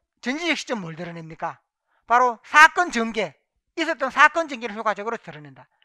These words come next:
이 작품은 사건 전개와 개인의 고뇌가 함께 드러나야 되는 작품이다 보니까 시점의 교차, 그로 제시되었다가 나로 제시되었다가 그런 부분, 바뀌는 부분들이 있습니다. 그래서 시점의 교차를 드러낸다. 그래서 일 인칭 주인공, 삼 인칭 전시적 시점으로 이러한 시점의 교차로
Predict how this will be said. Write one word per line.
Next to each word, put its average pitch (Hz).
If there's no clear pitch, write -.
이 302
작품은 330
사건 330
전개와 302
개인의 277
고뇌가 226
함께 349
드러나야 233
되는 214
작품이다 202
보니까 165
시점의 240
교차, 156
그로 294
제시되었다가 202
나로 254
제시되었다가 190
그런 254
부분, 196
바뀌는 302
부분들이 147
있습니다. 135
그래서 285
시점의 247
교차를 214
드러낸다. 151
그래서 277
일 269
인칭 277
주인공, 240
삼 233
인칭 240
전시적 208
시점으로 190
이러한 311
시점의 285
교차로 196